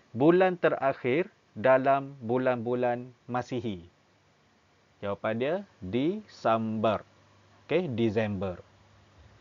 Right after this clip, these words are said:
Okey, nombor sembilan. Mata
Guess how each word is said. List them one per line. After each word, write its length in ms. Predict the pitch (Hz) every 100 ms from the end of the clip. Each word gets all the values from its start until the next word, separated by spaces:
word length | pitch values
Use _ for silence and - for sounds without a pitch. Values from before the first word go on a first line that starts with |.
| - - - _ _ _ _ _ _
Okey, 320 | - 123 131 101
nombor 560 | 147 185 185 185 185
sembilan. 720 | - 151 147 147 147 139 101 85 85 _ _ -
Mata 560 | 117 151 160 - 180 180